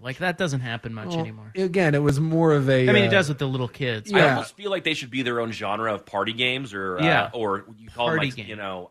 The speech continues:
Speaker 3: I don't know, cocktail games or something like
Speaker 1: Yeah.
Speaker 3: that.
Speaker 2: But if
Speaker 3: 'Cause
Speaker 2: you
Speaker 3: it's like,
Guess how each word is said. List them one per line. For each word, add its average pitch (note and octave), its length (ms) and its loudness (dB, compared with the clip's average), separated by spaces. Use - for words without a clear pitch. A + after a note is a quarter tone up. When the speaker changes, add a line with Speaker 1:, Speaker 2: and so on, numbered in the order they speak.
Speaker 3:
I B2+ 60 -18
don't G2+ 80 -8
know, F2+ 60 -12
cocktail A2+ 440 -6
games A#2+ 320 -6
or B2 60 -16
something B2 320 -12
like D3 100 -2
Speaker 1:
Yeah. C3+ 100 2
Speaker 3:
that. - 40 4
Speaker 2:
But B3+ 80 4
if - 60 -2
Speaker 3:
'Cause - 60 -2
Speaker 2:
you C4 60 0
Speaker 3:
it's A3 120 -6
like, G3 240 -2